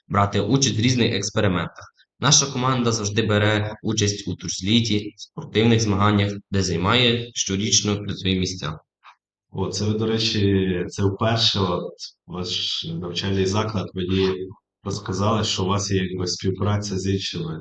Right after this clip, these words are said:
Speaker 2: закладами. Це ви правда. По-, попередні ці, ну, можливо, от ліцей Лепко у нас вже був,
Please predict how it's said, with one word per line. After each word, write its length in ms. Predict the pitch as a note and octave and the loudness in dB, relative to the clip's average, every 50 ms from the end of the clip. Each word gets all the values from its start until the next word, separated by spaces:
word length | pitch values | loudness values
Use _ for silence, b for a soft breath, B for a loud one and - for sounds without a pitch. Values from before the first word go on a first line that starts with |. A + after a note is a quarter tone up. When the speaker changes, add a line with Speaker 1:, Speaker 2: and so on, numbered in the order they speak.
| D#2+ D#2+ | -10 -10
Speaker 2:
закладами. 1160 | - - F2+ F2 E2+ - E2 - E3 E3 E3 E2 E2 - - F#2 F#2+ B2 C#3+ C#3+ A#2 F#2+ F2 | -10 -8 -8 -8 -10 -10 -10 -8 -6 -6 -6 -6 -8 -10 -10 -8 -4 -4 -2 -2 -2 -4 -4
Це 140 | - F#2 F2 | -4 -6 -4
ви 120 | F#2 F#2+ | -4 -4
правда. 460 | - - G2+ F2+ E2+ D#2+ - E2 - - - - - | -4 -2 -2 -2 -2 -2 -4 -10 -14 -16 -18 -12 -6
По-, 320 | G#2 F#2+ - - G2 - _ _ _ _ - | -6 -6 -6 -6 -10 -14 _ _ _ _ -6
попередні 640 | G#2+ F2+ G2+ G#2 F#2+ A2 B2+ C#3+ C#3+ C#3 G#2+ F#2 | -6 -4 -2 -2 -2 0 0 0 0 -2 -4 -4
ці, 240 | - - G2+ F#2 F2+ | -4 -2 -2 -2 0
ну, 80 | A#2+ B2 | 0 2
можливо, 380 | B2 A2+ A2 B2 B2+ B2 A#2 | 2 2 4 6 6 6 6
от 220 | A2 A#2 A2 G#2+ A2 | 4 4 2 2 2
ліцей 220 | A2+ G#2+ A#2+ A#2+ | 0 2 4 4
Лепко 380 | A#2+ A#2+ B2+ B2 B2 - A#2 A2+ | 4 6 4 2 2 2 2 4
у 40 | A2 | 4
нас 180 | A2+ A2+ A2 | 4 4 4
вже 200 | A2 G#2 G#2+ A#2 | 4 2 2 2
був, 460 | A2+ B2 E3 F#3 G3+ G3 - - - | 4 6 8 8 8 6 4 0 -4